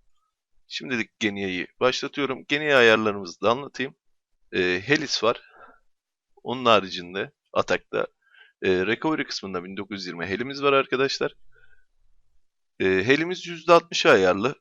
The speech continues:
Bunu biraz daha çekebiliriz aşağı. İstersek. E, hatta çekelim, yüzde elli olsun. Sürekli hel atmasın kendine. Burada çok fazla damage yiyeceğimizi zannetmiyorum. E, atak range'imiz, atak alanımız kırk.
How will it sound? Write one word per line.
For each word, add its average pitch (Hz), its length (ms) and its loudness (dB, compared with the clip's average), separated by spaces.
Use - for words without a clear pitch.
Bunu 143 180 -10
biraz 131 280 4
daha 113 140 4
çekebiliriz 117 600 -4
aşağı. 95 340 -4
İstersek. - 720 -8
E, 92 340 2
hatta 123 520 4
çekelim, 87 440 -6
yüzde 101 300 -4
elli 101 160 -4
olsun. 90 420 -6
Sürekli 92 560 -6
hel 95 180 -4
atmasın - 420 -6
kendine. 90 540 -12
Burada 98 280 -14
çok - 200 -12
fazla 85 300 -12
damage 87 280 -14
yiyeceğimizi 82 380 -12
zannetmiyorum. 104 600 -12
E, 208 240 4
atak 180 380 2
range'imiz, 110 600 -6
atak - 280 0
alanımız 87 520 -6
kırk. - 380 -6